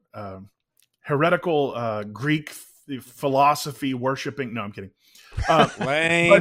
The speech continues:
Speaker 1: but, but those, the, you know, the, uh, the people that would have more of, like, a, uh, an atemporal view of God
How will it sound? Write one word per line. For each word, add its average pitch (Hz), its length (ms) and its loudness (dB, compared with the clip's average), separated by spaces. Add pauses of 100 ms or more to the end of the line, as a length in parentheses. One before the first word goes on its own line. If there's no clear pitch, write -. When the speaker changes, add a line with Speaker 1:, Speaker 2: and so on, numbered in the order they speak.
(100)
Speaker 1:
but, 143 140 -12 (580)
but 185 220 2
those, 202 280 4
the, 180 260 0
you 294 120 -2
know, 151 120 -2
the, 170 280 -2
uh, 139 280 2
the 190 80 -16
people 220 260 -2
that 202 140 -4
would 165 100 -4
have 160 180 -2
more 151 240 -2
of, 139 120 -2
like, 131 280 -4
a, 120 180 -6
uh, 107 160 -8
an 120 100 -10
atemporal 127 800 -8
view 120 160 -10
of 110 100 -12
God 113 320 -4